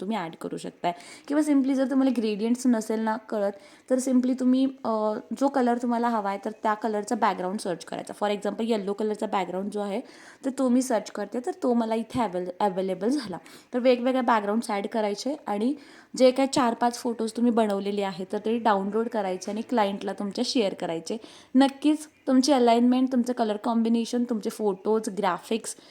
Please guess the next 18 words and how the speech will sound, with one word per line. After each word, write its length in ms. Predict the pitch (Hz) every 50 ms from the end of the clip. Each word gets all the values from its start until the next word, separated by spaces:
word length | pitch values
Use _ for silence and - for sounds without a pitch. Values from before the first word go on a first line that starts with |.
| - - - -
जे 80 | 233
तुम्ही 200 | - 233 233 240
वापरलेत, 500 | 220 233 214 196 - - 196 202 202 202 196 -
तर 60 | 220
ते 140 | 214 - 233
छान 360 | 233 - - 247 247 233 226
असतील, 360 | 220 214 - - 277 285 285
तर 60 | 311 269
नक्कीच 460 | 269 240 220 - - - 262 254 -
तुमची 220 | 269 247 247 247
डिझाईन 400 | 226 240 233 196 196 180 185 220
जी 100 | 208 208
आहे, 120 | 196 190 180 -
तर 60 | 180 -
ती 60 | 202
क्लायंटला 520 | 196 226 208 190 180 180 180 - 190 202 240 - - - - _ -
आवडणार 500 | 202 202 185 202 196 180 202 185 185 185
आहे. 200 | 180 170 180